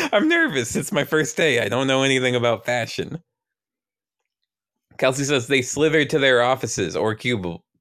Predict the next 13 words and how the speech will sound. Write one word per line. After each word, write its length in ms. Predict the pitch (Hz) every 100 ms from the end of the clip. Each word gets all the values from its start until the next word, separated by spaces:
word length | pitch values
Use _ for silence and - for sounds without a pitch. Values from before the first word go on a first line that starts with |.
| -
cub-, 400 | 131 113 107 -
cubicles." 920 | - 127 120 87 - - - - - _ _ - _ -
Uh, 460 | 85 80 50 - - _ _ _ -
all 80 |
right. 240 | 135 107 - - -
So 320 | - 143 120
the 120 | 110
boss 420 | 98 107 123 156
is 120 | 165 139
coming 340 | 151 127 113
in, 360 | 104 98 95 -
and 240 | 98 95 90
she 880 | - - - 117 127 135 143 147